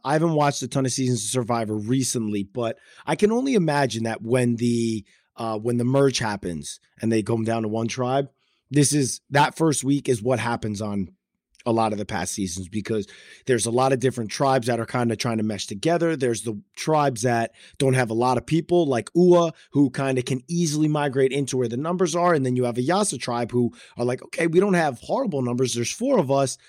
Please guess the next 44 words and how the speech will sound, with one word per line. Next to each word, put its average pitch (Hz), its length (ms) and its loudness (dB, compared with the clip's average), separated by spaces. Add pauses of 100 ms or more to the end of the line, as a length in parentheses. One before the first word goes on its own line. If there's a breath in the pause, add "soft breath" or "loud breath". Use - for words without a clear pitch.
(320 soft breath)
But 143 140 2
then 147 140 4
there's 135 180 4
always 147 180 2
that 143 160 2
one 139 180 0
person 127 320 0
that's 117 140 -4
trying 117 220 -4
to 113 60 -6
play 120 320 0
ahead 104 420 -4 (260 soft breath)
and 113 140 -4
trying 123 180 0
to 117 80 0
play 117 240 0
further 117 420 0
and 107 120 -2
not 107 160 -4
just - 180 -8
kinda 113 220 -4
staying 113 320 -4
with 110 140 -6
their 110 120 -4
own 117 220 -2
tribe. 147 400 0 (320 loud breath)
And 123 120 0
that 120 120 0
was 98 160 -4
Liana. 120 500 0 (220 soft breath)
And 123 120 -4
so 117 440 -2 (100)
that 143 240 0
chaos 127 480 2
just - 240 -8
ensued 110 300 -4
in 107 60 -4
that 104 180 -6
first 165 280 -2
week. 113 280 -4 (1040 loud breath)
And 120 260 2
now 156 420 0
this 117 380 0
week, 226 360 -4